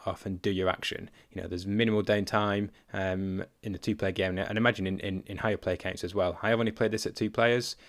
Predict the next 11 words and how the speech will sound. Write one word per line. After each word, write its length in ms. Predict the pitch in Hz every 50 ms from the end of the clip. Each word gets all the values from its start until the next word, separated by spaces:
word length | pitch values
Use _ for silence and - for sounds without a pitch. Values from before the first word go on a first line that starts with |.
| - - _ - -
um, 680 | 98 95 95 92 92 92 92 90 92 92 95 101 101 107 -
but 160 | - 104 -
from 140 | - - 104
the 80 | 104 101
way 160 | 107 104 101
that 60 | 92
the 60 | 90
game's 300 | 90 - 101 95 92 87
structured, 400 | - - 107 - - - - 95
I, 140 | 92 92 98 - - - - - - -
I, 140 | 113 110